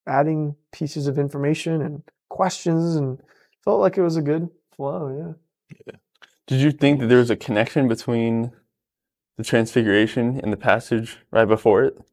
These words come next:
Speaker 3: With, like, taking up your cross and all that? Or
Speaker 1: I can't remember anything specific that I wrote down,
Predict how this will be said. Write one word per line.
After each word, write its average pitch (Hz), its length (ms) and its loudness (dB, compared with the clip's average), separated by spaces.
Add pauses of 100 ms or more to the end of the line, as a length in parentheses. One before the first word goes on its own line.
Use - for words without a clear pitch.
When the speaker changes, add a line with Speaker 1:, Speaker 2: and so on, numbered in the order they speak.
(800)
Speaker 3:
With, 110 140 0
like, 110 140 6
taking 117 280 0
up 113 40 -2
your 104 100 0
cross 113 420 4
and 110 80 0
all 104 100 2
that? 117 360 -4 (920)
Or 101 520 4 (480)
Speaker 1:
I 170 180 -2
can't 233 220 -4
remember 208 260 2
anything 170 260 0
specific 170 420 -6
that 139 120 0
I 135 40 2
wrote 135 180 -2
down, 131 420 -8